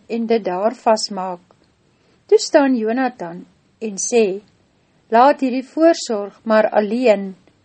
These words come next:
want ten eerste sal die meester die skip ook wel kan beskerm, en ten tweede het ek tuis ook mense wat beter as julle weet hoe om met skeepsbeveiliging te werk, en hulle sal die skip van die gouverneur goed kan beveilig.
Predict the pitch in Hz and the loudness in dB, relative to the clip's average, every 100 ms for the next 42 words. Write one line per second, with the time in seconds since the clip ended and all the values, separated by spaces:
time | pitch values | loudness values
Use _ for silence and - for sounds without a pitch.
0 | _ _ _ 220 233 311 262 262 339 330 | _ _ _ -2 2 2 2 4 6 4
1 | - 226 - 254 240 220 226 247 240 226 | 0 -8 -6 -6 -4 -4 -4 -4 -4 -4
2 | 208 214 - 294 - 311 - - 214 240 | -4 -8 -2 -2 0 -4 -4 -2 0 0
3 | 240 220 220 220 - 269 220 196 190 _ | 0 0 0 -6 -8 -4 -4 -4 -10 _
4 | _ _ _ 226 233 277 240 - 277 320 | _ _ _ -8 -4 -4 -4 -6 -4 -2
5 | 277 220 208 208 233 - - 302 285 - | 0 0 -2 -2 -2 -2 -2 0 -2 -6
6 | 302 - 220 220 220 220 202 214 185 247 | -8 -6 -6 -6 -6 -8 2 0 0 -4
7 | 311 320 254 220 196 202 262 233 214 214 | -2 2 2 2 2 2 2 0 -2 -2
8 | 214 220 214 233 196 185 _ _ _ _ | -2 -6 -2 -2 -4 -10 _ _ _ _
9 | - - 302 269 - 240 - 240 254 262 | -18 0 0 0 -8 -8 0 2 2 -2
10 | 240 226 220 185 185 180 180 _ _ _ | -4 0 0 2 -2 -2 -8 _ _ _
11 | _ 226 240 208 247 311 - 240 220 214 | _ -2 0 2 2 2 2 -2 -2 -6
12 | - 247 240 233 220 220 233 220 220 220 | -2 -2 -2 -6 -6 -8 -4 -2 0 0
13 | 226 - - 330 - 214 202 196 - 196 | -2 -2 -4 -2 0 0 0 -6 -2 -2
14 | 196 190 180 | -2 -8 -10